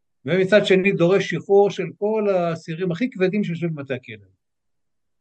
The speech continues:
כאלה שבאמת יש להם הרבה מאוד דם עליהם. עכשיו, כל הדברים האלה מבחינת מדינת ישראל, הם לא יכולים, לא יכולים לצאת להתקיים.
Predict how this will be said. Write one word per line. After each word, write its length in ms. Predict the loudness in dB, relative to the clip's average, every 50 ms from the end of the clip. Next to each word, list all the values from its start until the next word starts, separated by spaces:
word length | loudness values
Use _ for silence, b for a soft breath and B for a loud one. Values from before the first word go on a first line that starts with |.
| _ _ _ _ _ _ _ _ _ _
כאלה 180 | -4 -2 -2 0
שבאמת 480 | 0 -2 -2 -2 0 0 0 0 0
יש 160 | -2 -2 -2 -2
להם 120 | -2 -2
הרבה 360 | -2 -2 -2 0 0 0 0
מאוד 260 | 0 0 -2 -2 -2 -2
דם 160 | -2 -2 -2 -4
עליהם. 240 | -8 -12 -18 -20 _ _ _ _ _ _ _ _ _ _ _ _ _ _ _ _ _ _ _ _ _ _ _ _ _ _ _ _ _ _ _ _ _ _ _ _ _ -18 -8
עכשיו, 260 | -2 2 4 4 4 2 0 0
כל 180 | 2 4 4 4
הדברים 400 | 2 2 0 0 0 -2 0 0
האלה 200 | 0 0 0 -2
מבחינת 300 | -6 -6 -6 -6 -6 -6
מדינת 300 | -6 -6 -4 -4 -6 -6
ישראל, 440 | -10 -16 -10 -6 -4 -4 -4 -4 -6 -10 _
הם 120 | -12 -4 -2
לא 60 | -2
יכולים, 320 | -2 0 0 -2 -2 -2 -4 -8 -6 -2
לא 60 | -2
יכולים 320 | 0 0 0 -2 -2 -2
לצאת 340 | -4 -6 -6 -8 -10 -6 -4
להתקיים. 400 | -4 -4 -2 -2 -4 -2 -2 -4